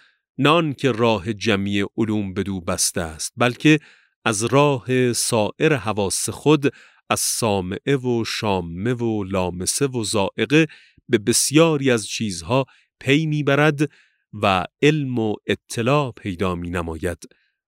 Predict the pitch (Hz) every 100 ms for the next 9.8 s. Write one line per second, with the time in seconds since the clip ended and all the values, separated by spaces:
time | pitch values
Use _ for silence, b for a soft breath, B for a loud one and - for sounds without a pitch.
0 | - 104 98 95 98 95 87 - 143 151
1 | 117 - 127 143 123 151 147 b b _
2 | 117 107 101 135 165 165 127 113 92 -
3 | 104 92 85 85 - - 107 95 87 87
4 | 113 131 117 104 95 95 b b b 107
5 | 92 104 92 110 117 113 101 107 160 165
6 | 143 113 92 92 87 78 - 92 85 90
7 | 113 107 156 156 143 b b b - 113
8 | 101 101 123 160 175 139 - 113 101 -
9 | 101 85 - - 113 143 151